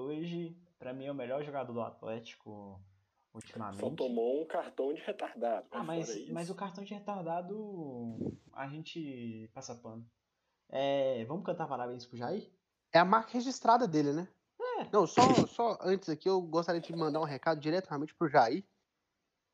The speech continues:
Speaker 3: Jair, eu pedi minha namorada em casamento ontem em sua homenagem.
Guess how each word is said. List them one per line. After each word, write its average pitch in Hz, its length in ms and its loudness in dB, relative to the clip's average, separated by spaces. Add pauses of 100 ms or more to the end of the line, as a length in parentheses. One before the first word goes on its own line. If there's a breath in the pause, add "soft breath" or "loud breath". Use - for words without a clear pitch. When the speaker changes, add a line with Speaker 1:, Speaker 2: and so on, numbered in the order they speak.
(160)
Speaker 3:
Jair, 143 460 6 (280)
eu 123 480 2 (300)
pedi 135 260 -2
minha 151 140 2
namorada 131 420 2
em 131 60 -2
casamento 123 640 -2
ontem 147 440 6
em 127 40 2
sua 160 280 4
homenagem. 127 640 4